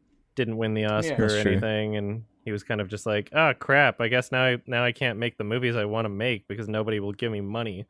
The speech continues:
Speaker 1: So
Speaker 2: Mm-hmm.
Speaker 1: it's the, it's a logical progression.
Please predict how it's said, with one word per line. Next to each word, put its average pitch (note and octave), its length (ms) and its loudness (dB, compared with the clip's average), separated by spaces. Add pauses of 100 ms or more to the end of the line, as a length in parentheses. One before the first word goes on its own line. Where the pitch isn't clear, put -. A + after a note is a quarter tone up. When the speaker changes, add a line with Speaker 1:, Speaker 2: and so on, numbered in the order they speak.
(460)
Speaker 1:
So G2+ 440 -2 (220)
Speaker 2:
Mm-hmm. D3 220 -6
Speaker 1:
it's C3+ 180 -14
the, D3+ 160 -2
it's D3 120 -4
a D#3 60 6
logical C3 540 4
progression. A#2 840 0